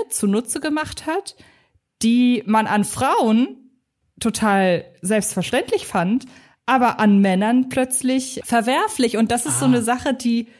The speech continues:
Speaker 1: total paradox ist, weil man wird ja sagen, ja, aber, äh, wenn Frauen was dürfen oder wenn wir von Frauen was sehen wollen, dann dürfen's Männer doch erst recht. Das Problem ist ja eher,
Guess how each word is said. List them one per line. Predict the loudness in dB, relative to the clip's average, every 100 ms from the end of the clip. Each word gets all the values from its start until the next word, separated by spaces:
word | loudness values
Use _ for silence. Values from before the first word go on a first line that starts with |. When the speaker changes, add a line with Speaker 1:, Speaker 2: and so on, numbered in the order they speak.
| _ -6
Speaker 1:
total | -6 -4 -2 0 0 0
paradox | -2 0 0 0 -2 -4 -6
ist, | -4 0
weil | 2
man | 2
wird | 0 0
ja | 0
sagen, | 0 0 0 0 -2 -12 -20 _ _
ja, | -2 0 0
aber, | 0 2 2 2 2
äh, | 2 2
wenn | -2
Frauen | -2 0 2 2
was | 2 0 0
dürfen | 0 2 2 0 0
oder | -2 0
wenn | 0
wir | -2
von | -4
Frauen | -6 -2 0 2
was | 0 0
sehen | 2 2 2
wollen, | 0 2
dann | 2
dürfen's | 0 -2 -2 -2
Männer | 0 0
doch | 0 -2
erst | -2 0
recht. | -2 -2
Das | -4 -4
Problem | -2 0 2
ist | 0
ja | -2
eher, | 0 0 0